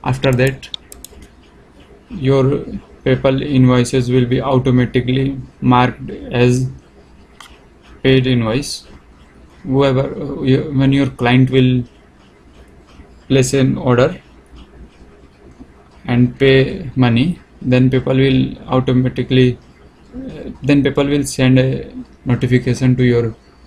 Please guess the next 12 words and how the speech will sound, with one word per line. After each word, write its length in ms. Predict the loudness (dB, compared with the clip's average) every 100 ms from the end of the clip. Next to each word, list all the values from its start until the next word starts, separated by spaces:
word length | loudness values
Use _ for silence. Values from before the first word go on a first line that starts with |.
| -20 -20 _ -20 -10
cart, 320 | -4 -2 -2 -4 -12 -2
Blista 340 | 0 0 0 -2
cart, 260 | -2 -6 -10 -20 -20 -20 -20 _ _ -20 -20 -20 -20 -20 -20 -20 -20 -20 -20 -20 -20 -20 -20 -20 -20 -20 -20 -20 -16 -4
and 560 | 2 2 2 -2 -6
your 140 | -4 0
Blista 640 | 2 0 0 0 0 -2 -6
will 320 | -2 0 -2 -4
automatically 680 | -6 -2 0 0 -2 0 2
mark 320 | 2 0 -4 -14 -20 -20 -8 -2
invoice 480 | 0 0 -4 -8 -12
as 280 | -2 0 2
a 200 | 0 -4